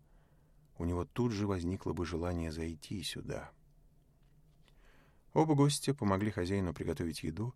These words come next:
открыть вино и подать всё на стол. Но поскольку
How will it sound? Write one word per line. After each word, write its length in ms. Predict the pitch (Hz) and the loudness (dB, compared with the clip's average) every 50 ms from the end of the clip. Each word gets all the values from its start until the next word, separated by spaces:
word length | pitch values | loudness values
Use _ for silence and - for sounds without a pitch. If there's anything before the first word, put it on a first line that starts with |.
| - _ _ - - - | -14 _ _ -20 -20 -16
открыть 440 | - - 78 - - 92 82 71 - | -8 -8 -8 -6 -4 -6 -6 -4 -2
вино 380 | - 76 78 82 98 110 110 - - _ - - - - _ - | -2 -2 -2 0 -2 -2 -4 -6 -12 _ -20 -20 -20 -20 _ -6
и 100 | - 104 | -6 -4
подать 360 | - - 85 - 90 80 - | -2 -2 -2 -2 -4 -6 -6
всё 220 | - - - 85 | -8 -6 -4 -4
на 140 | 87 82 76 | -4 -4 -4
стол. 440 | - - - - - 78 71 67 65 | -6 -8 -10 -8 -4 -4 -4 -4 -4
Но 140 | 62 71 71 | -4 -6 -6
поскольку 520 | - 92 - - 87 - - 104 95 87 | -6 -6 -6 -6 -6 -2 0 0 0 0